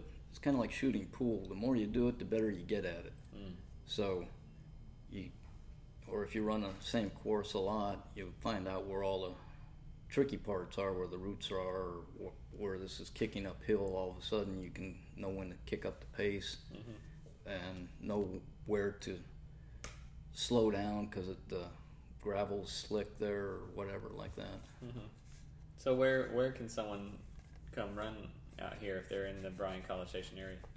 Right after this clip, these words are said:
Speaker 1: Uh, Lake Bryan, uh, is a good place to go. They got, I wanna say,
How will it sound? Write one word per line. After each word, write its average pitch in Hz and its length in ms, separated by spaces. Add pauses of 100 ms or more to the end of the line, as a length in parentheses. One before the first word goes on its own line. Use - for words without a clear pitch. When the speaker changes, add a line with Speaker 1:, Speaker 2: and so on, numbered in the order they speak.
(340)
Speaker 1:
Uh, 104 160
Lake 120 280
Bryan, 135 520 (600)
uh, 98 340
is 95 80
a 101 40
good 107 200
place 110 260
to - 80
go. 98 240 (680)
They 104 100
got, 98 260 (600)
I 104 40 (140)
wanna - 140
say, 92 800